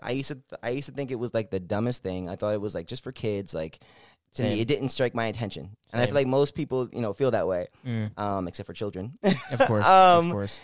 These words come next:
Speaker 1: and one of my friends, Tracy, she's like, "Well, if you still wanna make it in this industry, you need to get on TikTok." And I'm like, "Yeah, whatever." And then I would talk
Speaker 2: Yeah.
Speaker 1: to her again. She's like, "Hey, did you get on TikTok yet?" I'm like,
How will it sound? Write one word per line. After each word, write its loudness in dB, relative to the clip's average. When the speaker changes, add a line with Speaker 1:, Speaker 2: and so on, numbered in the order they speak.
Speaker 1:
and 0
one 2
of 0
my 2
friends, 0
Tracy, -4
she's -8
like, -8
"Well, -8
if -12
you -6
still -4
wanna -4
make -4
it -6
in -6
this -6
industry, -10
you 0
need 0
to -16
get -16
on -20
TikTok." -16
And -16
I'm -8
like, -12
"Yeah, -2
whatever." -8
And -6
then -2
I -2
would -2
talk 2
Speaker 2:
Yeah. -6
Speaker 1:
to 4
her 2
again. 2
She's -2
like, -4
"Hey, -2
did -6
you -10
get -4
on -10
TikTok -8
yet?" -2
I'm -2
like, 2